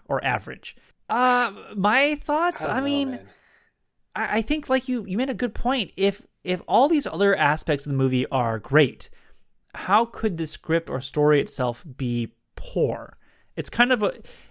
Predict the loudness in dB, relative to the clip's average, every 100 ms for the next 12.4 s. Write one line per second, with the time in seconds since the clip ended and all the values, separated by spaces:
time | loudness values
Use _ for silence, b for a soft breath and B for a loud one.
0 | -4 0 2 2 2 4 8 8 6 4
1 | 2 2 0 -10 2 6 6 6 8 8
2 | 8 6 6 4 4 4 4 0 0 0
3 | 4 6 6 4 0 -6 -4 -4 -6 -6
4 | -4 2 4 4 0 -6 -4 -4 -8 b
5 | b b b 0 0 0 -4 0 2 4
6 | 2 2 0 0 -6 -4 0 0 0 -2
7 | -4 -4 -2 -4 -6 -8 -6 -4 -2 0
8 | 0 0 -2 -2 -4 -2 -2 -2 0 -2
9 | -2 -4 -4 -2 -2 0 0 -2 -4 -6
10 | -2 2 2 0 -4 -2 -2 -4 B -2
11 | 2 4 4 2 2 2 0 -2 -6 _
12 | 2 4 4 0